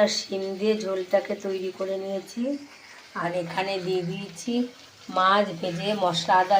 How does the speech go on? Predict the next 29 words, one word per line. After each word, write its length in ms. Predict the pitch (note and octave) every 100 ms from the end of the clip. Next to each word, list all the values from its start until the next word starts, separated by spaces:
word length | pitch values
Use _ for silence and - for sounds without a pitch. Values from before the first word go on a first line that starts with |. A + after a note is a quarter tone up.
| F3
জিরে 220 | F#3+ G3 F3+
বাটা 240 | E3+ G3 G3+
আর 60 | E3+ E3+
টমেটো 360 | F#3 F3 E3+ F#3 G3+
দিয়ে 180 | A#3 C4+ C4+ - - - - F3+
মাছটাকে 500 | E3+ - - F3 G#3+ E3
ভালো 200 | F#3 G3+ G3+
করে 160 | G#3+ G#3+
কষিয়ে 340 | G#3 E3+ E3 F#3+
নিয়েছি। 240 | F#3 E3 F3
এটা 140 | E3 F#3 G3+
সম্পূর্ণ 420 | F3+ E3 F#3+ G#3 G#3
কাঁচা 260 | G3+ F#3 G#3 G3+
লঙ্কায় 380 | G3 - G3+ G3
রান্না, 340 | F3+ F#3 G#3+ C4 C#4 - - - - - - - - - -
ওই 60 | F#3+
জন্য 140 | A3 A3
দেখতে 260 | G3+ E3 - A3
একটু 160 | A3 A#3+ -
সাদা 240 | G#3+ F#3+ G#3
হবে, 160 | A#3 B3
কিন্তু 200 | F#3+ G3+ A3
খেতে 260 | - G#3 B3+ B3+
খুবই 280 | - G#3+ B3+ B3+
টেস্ট। 340 | F#3 E3 D#3+ - - - - - - - -
এবার 180 | F3 G#3+ G3
এটার 220 | G3 G3 G3+
মধ্যে 260 | G#3 - B3 G#3+
আমি 160 | A3